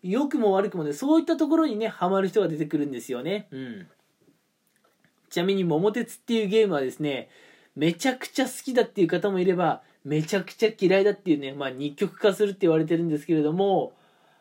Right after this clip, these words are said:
まあ、僕はどうでしょうかね。うん。ちょっと正月ね、がっつり、えー、やる、やり込んでね、えー、またね、桃鉄の話をしていこうかなと思います。うん。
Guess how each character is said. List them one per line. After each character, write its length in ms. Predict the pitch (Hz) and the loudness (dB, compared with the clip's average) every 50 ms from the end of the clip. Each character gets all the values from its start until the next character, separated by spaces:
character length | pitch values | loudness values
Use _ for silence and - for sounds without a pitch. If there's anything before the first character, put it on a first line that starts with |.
| _ _ _ _ - | _ _ _ _ -12
ま 260 | - 110 110 113 117 | -10 -10 -8 -6 -6
あ、 40 | 120 | -6
僕 320 | - - 151 151 151 - 170 | -4 -4 -4 -2 2 4 4
は 100 | 170 160 | 6 6
ど 120 | 165 190 | 6 4
う 40 | 196 | 4
で 80 | 190 | 4
し 80 | 170 - | 2 0
ょ 60 | 185 | 0
う 40 | 165 | 0
か 100 | 165 156 | 0 0
ね。 240 | 160 175 190 185 - - | 0 -2 -2 -4 -4 -4
う 80 | 185 | -2
ん。 160 | 180 156 - - - | -2 -2 -4 -4 -2
ち 80 | - | -2
ょ 20 | 220 | -2
っ 20 | |
と 60 | 185 | -2
正 200 | 165 - 202 202 | 2 4 6 6
月 220 | 196 202 202 - 208 | 6 4 2 0 -4
ね、 220 | 202 185 160 - _ | -4 -4 -6 -4 _
が 140 | - 165 - | 0 0 0
っ 40 | 165 | -2
つ 160 | - - 269 | -2 -2 -2
り、 280 | - 233 185 135 - - | 0 0 -2 -4 -4 -2
え 20 | 143 | -2
ー、 220 | 143 139 131 127 | 0 0 0 0
や 100 | 123 135 | 0 0
る、 200 | 151 156 160 - _ - | 0 0 0 -2 _ -2
や 100 | 151 165 | 0 0
り 80 | 175 | 0
込 140 | 165 185 180 | 0 0 -2
ん 40 | 156 | -2
で 60 | 131 | -2
ね、 240 | 156 190 196 - - _ _ _ _ _ | -2 -4 -4 -6 -10 _ _ _ _ _
え 140 | 123 127 120 | -6 -6 -4
ー、 40 | |
ま 120 | 127 143 156 | -4 -2 -2
た 80 | 190 | -2
ね、 240 | 196 208 214 - - _ - | -2 -2 -4 -6 -10 _ -8
桃 220 | 147 143 151 165 | -4 -2 0 0
鉄 220 | 160 165 160 - 170 | -2 -2 -4 -4 -4
の 80 | 160 | -4
話 260 | 147 156 156 151 - | -2 -2 -4 -2 -2
を 60 | 160 143 | -4 -4
し 60 | - | -2
て 120 | 160 143 | -4 -4
い 60 | 135 | -2
こ 140 | 135 160 147 | 0 -2 -2
う 40 | 139 | -2
か 100 | 135 131 | -2 -4
な 100 | 147 185 | -4 -2
と 300 | 185 226 190 156 131 - - | 0 0 0 -2 -4 -8 -8
思 160 | 147 147 143 | -6 -6 -6
い 60 | 135 123 | -6 -6
ま 120 | 107 110 | -10 -12
す。 180 | - - - _ _ _ _ _ | -14 -16 -20 _ _ _ _ _
う 60 | 127 | -18
ん。 160 | 117 101 85 | -18 -18 -20